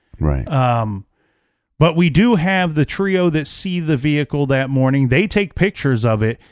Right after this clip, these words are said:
Speaker 2: There is a rumor that the officer that scheduled the towing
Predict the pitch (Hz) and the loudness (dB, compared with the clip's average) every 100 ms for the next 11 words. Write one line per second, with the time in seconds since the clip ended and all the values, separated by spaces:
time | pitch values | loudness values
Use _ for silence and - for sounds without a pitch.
0 | _ 131 170 - 214 277 254 277 170 147 | _ 0 0 0 -2 0 0 0 0 2
1 | 180 196 175 143 135 117 131 139 147 - | 4 4 2 0 -2 -4 -6 -2 -2 -2
2 | - - 165 131 127 - - - 139 139 | -4 -4 -2 0 -2 -6 -10 -4 -2 0
3 | 147 120 - - - 135 143 147 156 | -2 0 -2 -2 -2 2 2 2 0